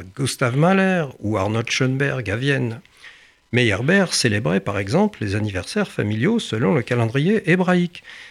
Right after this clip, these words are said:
mais sa constance dans la religion juive le fit régulièrement souffrir de l'antisémitisme de ses contemporains.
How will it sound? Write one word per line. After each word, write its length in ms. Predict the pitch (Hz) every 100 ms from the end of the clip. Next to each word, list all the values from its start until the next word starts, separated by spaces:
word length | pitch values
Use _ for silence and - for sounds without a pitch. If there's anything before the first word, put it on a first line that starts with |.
| -
mais 360 | 143 208 196 196
sa 200 | - 151
constance 540 | - 160 - 180 175
dans 220 | 151 135
la 180 | 127 123
religion 460 | 107 120 120 123 120
juive 320 | 120 190 175
le 120 | 120
fit 280 | 113 - 208
régulièrement 600 | 208 147 147 143 131 127
souffrir 560 | 117 - 180 - 220 180
de 100 | 127
l'antisémitisme 1120 | 110 143 156 - - 156 127 - 196 - 127
de 100 | 110
ses 200 | 107 190
contemporains. 640 | - 120 156 156 80 82